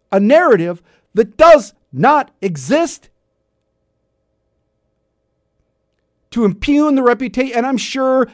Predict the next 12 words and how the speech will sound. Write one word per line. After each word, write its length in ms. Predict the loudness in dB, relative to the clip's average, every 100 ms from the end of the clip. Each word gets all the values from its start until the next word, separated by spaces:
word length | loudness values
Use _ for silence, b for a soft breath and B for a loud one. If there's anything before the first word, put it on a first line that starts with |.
| 0
Buck 220 | 2 2
Sexton 380 | -2 -2 -2 -8
will 80 | -4
come 180 | -2 0
on 180 | 0
after 280 | -2 -4 -2
this 160 | -4 -2
program 600 | -2 -2 0 -2 -2 -6 b b
and 120 | -4
talk 220 | 0 0
about 300 | 0 0 0
how 380 | 2 2 2 0